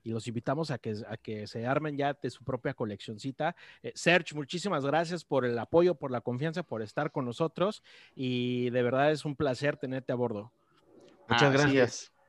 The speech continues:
Speaker 2: Gracias a
Speaker 3: Así es, mi
Speaker 2: ustedes,
Speaker 3: querido
Speaker 2: un,
Speaker 3: Serge.
Speaker 2: un abrazote y pues ahí seguimos. Eh, la gente igual, si tiene algún, alguna idea, por muy descabellada que salga, luego a veces hay cosas tremendas que se pueden hacer y pues ahí el chiste es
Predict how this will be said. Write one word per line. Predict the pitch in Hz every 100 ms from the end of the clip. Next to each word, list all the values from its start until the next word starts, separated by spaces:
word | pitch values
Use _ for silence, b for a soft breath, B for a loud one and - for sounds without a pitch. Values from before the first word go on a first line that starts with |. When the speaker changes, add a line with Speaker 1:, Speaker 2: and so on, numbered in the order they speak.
| _ -
Speaker 2:
Gracias | 123 139 135
a |
Speaker 3:
Así | 120 156
es, | 151
mi | 147
Speaker 2:
ustedes, | 156
Speaker 3:
querido | 131 123
Speaker 2:
un, | 127
Speaker 3:
Serge. | 123 131
Speaker 2:
un | 127
abrazote | 123 107 101 131 120 143 175 b b b
y | -
pues | 113 -
ahí | 120 127
seguimos. | 135 123 131 135 123 -
Eh, | 90 95 92 b b
la | - 104
gente | 139 151 170
igual, | 139 139 160
si | 143
tiene | 135 143 151
algún, | 143 123 139 147 135 b b -
alguna | 117 131 147 143
idea, | 127 127 143 151 -
por | 104 107
muy | 120 143
descabellada | 143 - 113 110 117 139 -
que | 98 98 92
salga, | - 113 143 160
luego | 143 139
a |
veces | 143 139 131
hay | 127 123
cosas | 139 135 -
tremendas | 113 107 120 135 135
que | 107
se | 95
pueden | - 117 131
hacer | 113 - 143 - b b b
y | 107
pues | 104 92 - 92
ahí | 92 107
el | 107 92
chiste | 123 117 131
es | 120 -